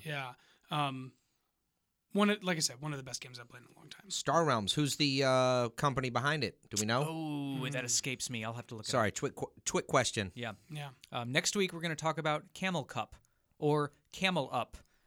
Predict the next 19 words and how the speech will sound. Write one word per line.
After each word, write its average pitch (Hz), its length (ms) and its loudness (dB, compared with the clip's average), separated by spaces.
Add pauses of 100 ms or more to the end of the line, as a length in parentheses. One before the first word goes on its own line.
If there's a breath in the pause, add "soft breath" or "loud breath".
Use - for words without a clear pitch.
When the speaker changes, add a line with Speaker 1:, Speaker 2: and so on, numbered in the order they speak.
(100)
Speaker 3:
depending 131 360 -6
on 120 200 -6
what 123 140 -6
the 139 60 -8
name 127 200 -6
of 127 60 -8
that 127 140 -2
game 123 200 -6
actually 127 460 -6
is. 110 340 -8 (160)
Speaker 1:
Awesome. 151 220 2
Speaker 2:
Nice. - 160 -6 (720 loud breath)
Speaker 1:
All 262 80 4
right, 262 120 -2
moving 311 300 4
into 294 220 6
some 254 160 4
industry 254 440 0
news. 226 300 0